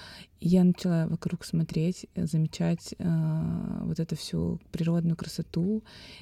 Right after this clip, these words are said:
и возвращать, а, вот это вот. Да даже мне с-, даже усилий не, не нужно мне прикладывать к тому, что вот я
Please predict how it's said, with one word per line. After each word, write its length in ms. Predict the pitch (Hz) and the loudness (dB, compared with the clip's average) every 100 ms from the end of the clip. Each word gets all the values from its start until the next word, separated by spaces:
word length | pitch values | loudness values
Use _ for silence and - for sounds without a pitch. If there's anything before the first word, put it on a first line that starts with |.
| - - | -8 2
и 420 | 170 170 165 - | 6 6 4 4
возвращать, 880 | 175 170 170 170 - 196 208 - - - - | 0 2 0 0 2 2 2 -2 -12 -16 -6
а, 400 | 185 170 170 165 | 0 2 2 2
вот 200 | 165 - | 0 0
это 220 | 175 - | 0 0
вот. 360 | 170 165 - - - - - - - - - - - | 0 -2 -4 -18 -20 -20 -20 -20 -20 -20 -20 0 6
Да 60 | |
даже 260 | 175 202 202 | 8 10 10
мне 320 | 202 196 202 - | 10 8 6 0
с-, 240 | - - - | -10 -12 -4
даже 280 | 190 196 185 | 4 6 8
усилий 400 | 202 - 208 175 | 6 6 6 6
не, 260 | 175 170 - | 6 6 6
не 160 | 185 | 8
нужно 280 | 185 180 170 | 8 8 6
мне 160 | 170 165 | 6 4
прикладывать 720 | - - 175 240 254 190 - | 0 0 0 2 2 2 0
к 60 | - | -4
тому, 280 | 170 170 214 | 2 4 4
что 200 | - 180 | 2 -2
вот 160 | 170 - | 0 0
я 160 | 170 | 0